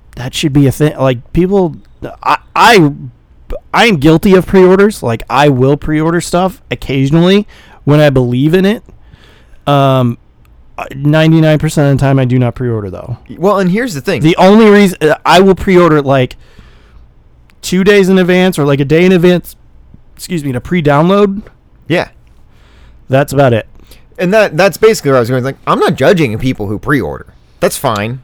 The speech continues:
Speaker 2: I mean, go ahead and pre-order. I think it's completely a waste, but
Speaker 1: Sure. Uh, well,
Speaker 2: Go
Speaker 1: and,
Speaker 2: for
Speaker 1: and
Speaker 2: it.
Speaker 1: here's the thing is, I, I see the other side of it, too. Like,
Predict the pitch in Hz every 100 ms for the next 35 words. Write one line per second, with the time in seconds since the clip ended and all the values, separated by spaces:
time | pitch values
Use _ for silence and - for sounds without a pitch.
0 | - 139 139 131 151 143 135 123 143 127
1 | 113 - 123 156 123 107 123 98 117 123
2 | 104 90 90 90 78 - - - 127 104
3 | - _ - - 262 185 98 - - 185
4 | 202 175 190 196 - 196 180 185 214 151
5 | 180 160 135 120 151 156 147 127 - -
6 | - - _ _ - - - - _ -
7 | _ - _ _ 160 175 - 175 190 240
8 | 233 196 185 160 185 185 180 156 131 180
9 | 143 147 -